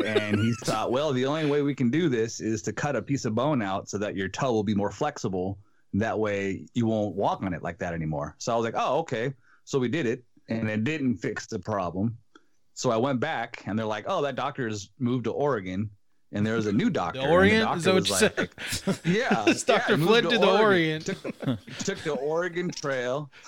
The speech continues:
Speaker 1: <laughs> And then, uh, yeah, this new doctor, it was a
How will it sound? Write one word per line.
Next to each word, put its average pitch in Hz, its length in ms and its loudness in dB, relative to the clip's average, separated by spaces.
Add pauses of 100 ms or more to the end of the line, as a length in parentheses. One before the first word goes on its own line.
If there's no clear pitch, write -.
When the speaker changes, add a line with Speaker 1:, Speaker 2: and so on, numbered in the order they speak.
Speaker 1:
<laughs> 247 160 0 (1040)
And 156 320 2
then, 156 380 0
uh, 143 580 0 (100)
yeah, 185 140 0
this 160 160 0
new 170 160 2
doctor, 143 560 -2 (100)
it 135 100 -2
was 131 160 0
a 110 300 0